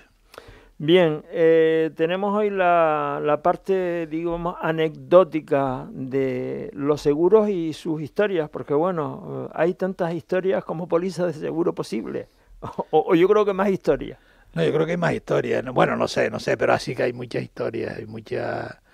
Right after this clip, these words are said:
Speaker 2: el, el, el seguro da para, da para mucho porque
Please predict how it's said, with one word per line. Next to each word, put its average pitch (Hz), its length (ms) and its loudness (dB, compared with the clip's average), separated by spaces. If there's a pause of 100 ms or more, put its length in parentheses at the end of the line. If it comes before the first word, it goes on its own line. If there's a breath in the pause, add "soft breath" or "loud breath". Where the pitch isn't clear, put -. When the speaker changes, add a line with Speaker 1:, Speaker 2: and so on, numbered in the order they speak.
(400 soft breath)
Speaker 2:
el, 120 260 -8
el, - 280 -6
el - 80 0
seguro 135 460 0
da 135 160 2
para, 147 300 2
da 123 240 -4
para 139 200 -2
mucho 143 340 -2
porque 120 420 -4